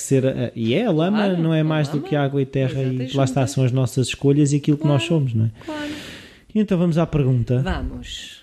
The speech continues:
Speaker 1: de uma senhora.
Speaker 2: Que vai, como sempre, eh, ao encontro, se calhar, do que dissemos, não é? Do que andamos fa-, não?
Speaker 1: Acaba,
Speaker 2: Não muito.
Speaker 1: acaba, acaba,
Speaker 2: Um
Speaker 1: quer
Speaker 2: bocadinho.
Speaker 1: dizer,
Speaker 2: A gente consegue
Speaker 1: acaba
Speaker 2: dar a
Speaker 1: sempre
Speaker 2: volta
Speaker 1: que
Speaker 2: e
Speaker 1: isto,
Speaker 2: do
Speaker 1: a
Speaker 2: lado.
Speaker 1: felicidade é só uma coisa.
Speaker 2: Exato.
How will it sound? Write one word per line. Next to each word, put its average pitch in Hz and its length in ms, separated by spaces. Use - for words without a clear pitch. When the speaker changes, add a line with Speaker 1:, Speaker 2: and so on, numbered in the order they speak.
Speaker 1:
de 117 140
uma 117 160
senhora. 101 680
Speaker 2:
Que 196 80
vai, 170 200
como 180 240
sempre, 170 800
eh, - 520
ao 180 200
encontro, 185 520
se - 100
calhar, 175 260
do 175 120
que - 80
dissemos, 320 440
não 214 100
é? 220 40
Do 220 100
que 214 100
andamos 190 220
fa-, 196 180
não? 196 240
Speaker 1:
Acaba, 285 300
Speaker 2:
Não 294 80
muito. 294 120
Speaker 1:
acaba, 226 420
acaba, 208 240
Speaker 2:
Um 190 180
Speaker 1:
quer 185 140
Speaker 2:
bocadinho. 143 120
Speaker 1:
dizer, - 140
Speaker 2:
A - 20
gente - 100
consegue 214 360
Speaker 1:
acaba 208 220
Speaker 2:
dar 180 40
a 170 60
Speaker 1:
sempre 170 140
Speaker 2:
volta 147 260
Speaker 1:
que 175 60
Speaker 2:
e 165 40
Speaker 1:
isto, 160 120
Speaker 2:
do 170 40
Speaker 1:
a 160 40
Speaker 2:
lado. 135 100
Speaker 1:
felicidade 151 500
é 143 60
só 143 180
uma 139 160
coisa. 110 380
Speaker 2:
Exato. 156 480